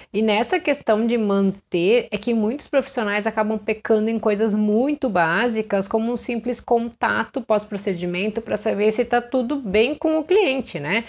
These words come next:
Ou após a indicação de produtos, que é outro exemplo, se ele se adaptou à rotina, se ele tem alguma dúvida de uso.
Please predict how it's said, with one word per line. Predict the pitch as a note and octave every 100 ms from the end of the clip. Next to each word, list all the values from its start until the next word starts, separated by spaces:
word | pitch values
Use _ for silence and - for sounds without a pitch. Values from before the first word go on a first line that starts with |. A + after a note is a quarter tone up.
| - - -
Ou | G#3
após | B3+ B3 A3
a | A#3+ B3+
indicação | A#3+ G#3 A3 G#3+
de | G3+ F#3
produtos, | F#3+ E3+ G#3 C#4 C4 G3 -
que | F3
é |
outro | D#3+ E3
exemplo, | E3+ D#3 E3+ A#3+ D4 F3+ - -
se | - -
ele | A#3 A#3+
se | A#3
adaptou | G#3+ G#3 - G3+
à |
rotina, | A3 A#3 - C4+ A#3+ A3 G#3
se | A3
ele | G#3+
tem | A3
alguma | G#3 G3 G3
dúvida | F#3+ F#3 F3+ F#3
de | F3+
uso. | G3+ G#3+ F#3+ C3+